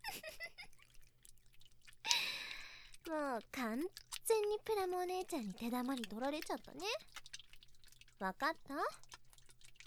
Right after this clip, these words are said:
これが女の子に支配されるってこと。もう二度と女の子に逆らえなくなっちゃったでしょ？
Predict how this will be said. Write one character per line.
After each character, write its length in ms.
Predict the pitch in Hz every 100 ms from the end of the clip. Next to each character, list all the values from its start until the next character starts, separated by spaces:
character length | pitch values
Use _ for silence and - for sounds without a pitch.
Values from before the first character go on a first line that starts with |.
| -
こ 160 | - 233
れ 160 | 262 277
が 200 | 285 269
女 320 | 285 302 339
の 120 | 330
子 120 | -
に 140 | 180 175
支 240 | - 392
配 280 | 370 370 269
さ 220 | - 240
れ 120 | 302
る 60 | 233
っ 40 | 466 - - -
て 120 | 554
こ 80 | -
と。 160 | - 254
も 60 | - - - - - - - - - - - 466 427
う 60 | 370
二 200 | 370 381
度 160 | 453
と 100 | 554 719 453
女 180 | 403 403
の 100 | 415
子 140 | 349
に 140 | 285
逆 280 | 294 381 359
ら 120 | 359
え 40 | 415
な 100 | 415
く 100 | 311
な 80 | 302
っ 40 |
ち 120 | 294
ゃ 40 | 311
っ 40 |
た 140 | 294 240
で 100 | 233
し 140 | 277
ょ？ 120 | 302